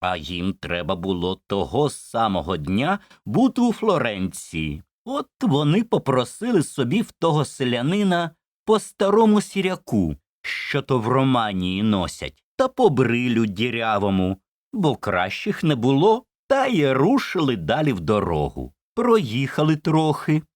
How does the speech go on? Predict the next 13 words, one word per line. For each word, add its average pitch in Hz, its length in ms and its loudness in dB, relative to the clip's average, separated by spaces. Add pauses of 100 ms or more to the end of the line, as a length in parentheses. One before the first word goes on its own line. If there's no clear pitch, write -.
(120)
змокли, 151 960 2
як 240 340 2
хлющ, - 1080 0 (260)
заляпалися 120 1040 -2
всі 160 380 -6
в 117 120 -4
багнюку, 120 1040 0 (160)
що 156 300 -4
з-під 143 480 -6 (100)
копит 151 520 0
у 139 140 4
коней 120 580 0
чвиркала. 98 920 -2